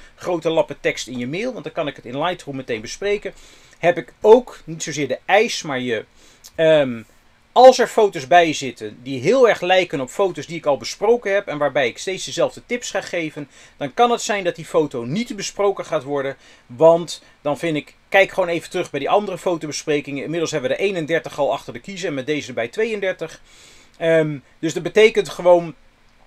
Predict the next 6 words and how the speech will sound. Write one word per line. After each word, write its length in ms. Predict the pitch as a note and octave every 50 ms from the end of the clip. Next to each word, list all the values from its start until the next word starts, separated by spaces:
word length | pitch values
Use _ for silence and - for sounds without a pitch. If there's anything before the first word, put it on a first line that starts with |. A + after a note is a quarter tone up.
| _ _ - -
dat 400 | E3+ D#3+ D#3+ D#3 D3+ - - -
ik 240 | - E3+ D3+ - -
graag 400 | - - F3+ G#3 A3 G3+ - -
foto's 340 | - A3+ A#3 A#3+ G#3 E3+ -
ga 120 | - F3+
bespreken 640 | - D#3 - - - E3 D#3+ D#3 - - D3+ C#3